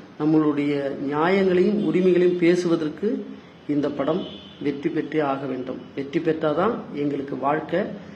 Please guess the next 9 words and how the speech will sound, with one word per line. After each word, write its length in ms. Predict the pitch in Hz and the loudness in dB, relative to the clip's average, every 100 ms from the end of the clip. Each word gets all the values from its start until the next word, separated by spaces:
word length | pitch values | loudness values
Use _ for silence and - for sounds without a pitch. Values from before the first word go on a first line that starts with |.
| - 147 | -10 -6
வெற்றி 240 | 151 180 | -4 -2
பெற்றாதான் 540 | 170 170 160 156 202 214 - | 0 0 0 0 0 -2 -6
அடுத்தடுத்த 680 | 143 151 160 151 - 226 - 151 | -6 -2 0 -2 -2 -4 -4 -2
உரிமைகளை 680 | 160 190 196 151 156 185 160 | 2 4 4 4 2 0 -2
நம்மளால 540 | 139 143 143 170 - | -2 0 0 -2 -2
இந்த 140 | 147 | -6
திரைத்துறையில 540 | - 151 147 151 139 156 | -4 -4 -4 -2 -2 -2
பேச 340 | 151 143 - | -4 -6 -4
முடியும். 320 | 131 123 120 | -6 -6 -10